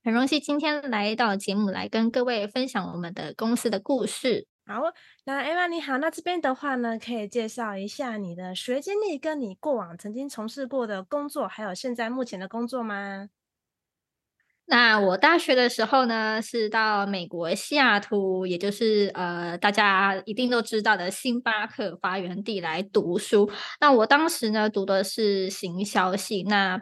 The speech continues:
Speaker 1: 毕业后呢，就回到家业，那我们是在做柚木家具，那就一直，呃，做到现在这样。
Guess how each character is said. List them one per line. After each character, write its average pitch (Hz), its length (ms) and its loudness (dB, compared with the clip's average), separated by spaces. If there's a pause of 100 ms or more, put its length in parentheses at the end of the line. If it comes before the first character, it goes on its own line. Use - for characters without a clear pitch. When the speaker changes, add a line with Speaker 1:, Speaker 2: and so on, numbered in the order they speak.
Speaker 1:
毕 226 160 -2
业 208 140 4
后 214 300 2
呢， 190 180 -2
就 196 220 -2
回 180 240 -6
到 196 200 4
家 196 440 0
业， 208 240 -4
那 208 160 -2
我 190 80 -6
们 180 180 -6
是 190 160 -6
在 196 200 4
做 196 300 2
柚 277 280 6
木 254 220 2
家 208 340 -2
具， 214 360 -8
那 196 140 4 (140)
就 202 220 0
一 233 120 2
直， 196 320 2 (300)
呃， 175 180 4
做 214 260 4
到 196 200 6
现 196 400 -2
在 117 320 -2
这 - 80 -4
样。 120 100 -6